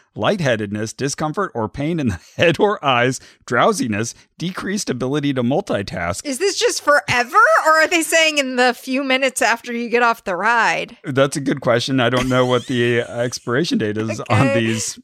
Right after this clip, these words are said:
Speaker 2: All right.
Speaker 1: symptoms. Fatigue or any symptom similar to motion sickness, all of which can persist, there we go, and become more apparent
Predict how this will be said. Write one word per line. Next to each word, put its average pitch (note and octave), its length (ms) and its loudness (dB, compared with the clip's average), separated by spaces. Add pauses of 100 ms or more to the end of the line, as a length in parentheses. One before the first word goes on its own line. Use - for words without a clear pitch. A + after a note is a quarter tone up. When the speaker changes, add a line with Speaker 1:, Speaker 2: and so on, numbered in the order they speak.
Speaker 2:
All B3 140 -2
right. B3+ 260 2
Speaker 1:
symptoms. C#3 520 0 (220)
Fatigue C#3+ 560 0
or C3+ 240 2
any B3 280 4
symptom C3+ 400 0
similar F#3 400 0
to D#3 80 0
motion F3+ 400 0
sickness, D#3 420 -4
all F3+ 300 0
of A3 120 -2
which A#2+ 200 -4
can C3+ 140 -2
persist, F3 680 0
there A2+ 180 0
we F3 100 -2
go, A2+ 240 0 (280)
and C#3 160 0
become C#3 380 0
more D3 260 4
apparent F3 640 -2